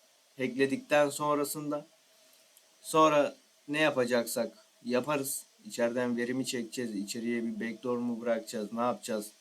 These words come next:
Hani ya da bir şey mi sileceğiz? Yok etmeye mi çalışıyoruz acaba içerideki bilgileri?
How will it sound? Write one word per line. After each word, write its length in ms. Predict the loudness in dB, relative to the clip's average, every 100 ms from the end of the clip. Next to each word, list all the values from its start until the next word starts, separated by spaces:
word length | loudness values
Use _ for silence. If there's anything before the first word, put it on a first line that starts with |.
| _ _ _ _ _
Hani 180 | -4 0
ya 140 | 0 0
da 120 | -2
bir 60 |
şey 180 | 0 2
mi 120 | 2
sileceğiz? 760 | 0 -4 -4 -2 0 0 0 -10 -10
Yok 300 | -2 0 2
etmeye 380 | 2 2 0 2
mi 140 | 2
çalışıyoruz 600 | 0 0 -2 -2 -2 0
acaba 340 | -2 -4 -4 -4
içerideki 600 | -4 -4 -6 -8 -12 -8
bilgileri? 520 | -6 -6 -6 -4 -8